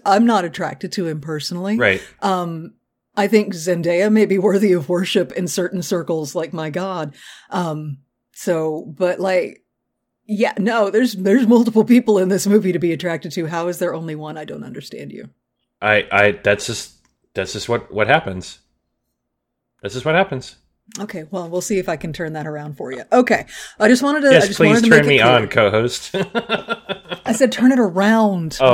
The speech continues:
Speaker 2: okay.
Speaker 1: turning you on ever." Ew.
Speaker 2: Ew.
Speaker 1: So, I just wanted to make sure that that was clear up front. Uh, in case we have any, you know, we stumble over our words or have any verbal slips or anything, we are not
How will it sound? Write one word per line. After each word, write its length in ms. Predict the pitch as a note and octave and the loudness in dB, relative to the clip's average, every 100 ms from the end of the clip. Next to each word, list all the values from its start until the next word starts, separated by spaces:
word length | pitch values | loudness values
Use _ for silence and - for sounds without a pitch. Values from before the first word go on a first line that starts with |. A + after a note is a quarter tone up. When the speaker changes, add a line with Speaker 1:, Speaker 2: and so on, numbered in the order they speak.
| B2 | 4
Speaker 2:
okay. 120 | A#2 | 4
Speaker 1:
turning 220 | F#2 F2 | 2 0
you 160 | E3 E3 | -6 -8
on 320 | D#3+ E3 E3+ - | -8 -10 -12 -8
ever." 480 | F#3+ D3+ E3 - _ | -8 -6 -10 -10 _
Ew. 320 | F#3+ F3+ D3+ _ _ _ _ - | -8 -8 -8 _ _ _ _ -4
Speaker 2:
Ew. 320 | G2 F2 F2 - | -2 -2 -4 -8
Speaker 1:
So, 640 | - A3 G3 E3 A#2+ C#3+ _ _ _ _ _ _ _ _ _ _ _ _ _ - | 0 4 4 2 -6 -12 _ _ _ _ _ _ _ _ _ _ _ _ _ -2
I 60 | A#3 | -2
just 120 | F#3+ | 2
wanted 140 | G#3 | 2
to 60 | A3 | 4
make 160 | A3+ B3 | 2 0
sure 180 | B3+ A#3 | 0 0
that 140 | A3 | 0
that 160 | G#3+ G#3 | 0 -2
was 100 | A3 | -4
clear 300 | - F3+ F#3+ | -2 -2 0
up 160 | E3 | -4
front. 440 | - D#3+ - - - _ _ - | -8 -16 -16 -16 -20 _ _ -10
Uh, 180 | E3+ E3 | -6 -6
in 100 | F3+ | -2
case 220 | F#3 G3 | 2 2
we 120 | G#3+ F3+ | 4 2
have 240 | F#3 F3+ | 0 0
any, 380 | F#3 F3+ F3 - | -2 -2 -6 -6
you 160 | E3+ E3 | -6 -4
know, 100 | D#3+ | -4
we 80 | |
stumble 320 | F3+ - F3+ F#3 | -2 0 2 2
over 200 | F3 F3+ | 2 2
our 100 | F3 | 2
words 420 | E3+ F3 E3 E3 | 0 0 -2 -2
or 80 | E3+ | -2
have 160 | D#3 E3+ | -4 -4
any 100 | E3 | -4
verbal 300 | D#3+ E3 D#3 | -2 -2 -2
slips 280 | - E3 - | -4 -6 -4
or 60 | D#3+ | -4
anything, 280 | D#3 D#3+ D#3+ | -4 -6 0
we 200 | B3+ G3+ | 4 6
are 160 | F#3+ | 4
not 400 | F3+ G3 C#3 - | 2 0 -2 -8